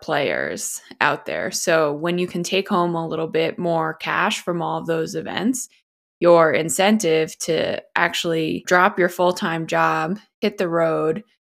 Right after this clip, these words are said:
devote your career to playing disc golf is gonna be much higher because it's actually gonna be feasible for you to do that, you know, in combination with a sponsorship. So I think that that makes a lot of sense.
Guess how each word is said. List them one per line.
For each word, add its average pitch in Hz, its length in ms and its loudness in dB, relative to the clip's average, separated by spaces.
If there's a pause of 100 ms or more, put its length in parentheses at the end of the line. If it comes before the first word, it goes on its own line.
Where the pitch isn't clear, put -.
(120)
devote 185 360 6
your 175 500 0
career 170 460 2
to 175 160 -10
playing 160 400 -2
disc 196 240 -4
golf - 480 0
is 180 200 0
gonna 202 220 4
be 165 360 -2
much 165 260 -4
higher - 440 2
because 165 520 -2 (300)
it's - 120 -4
actually 175 520 2
gonna 165 240 -4
be 156 400 -2
feasible 214 500 4
for 170 140 -4
you 170 200 0
to 165 160 -4
do 180 220 2
that, 170 340 2
you 170 80 -4
know, 165 140 -2
in 175 240 -2
combination 165 840 -2
with 156 360 -4 (160)
a 208 100 -4
sponsorship. 175 800 0 (120)
So 170 520 4
I 190 100 4
think 233 260 0
that 208 160 2
that 170 360 2
makes 180 300 0
a 185 80 0
lot 175 200 4
of 170 60 -2
sense. 175 560 -2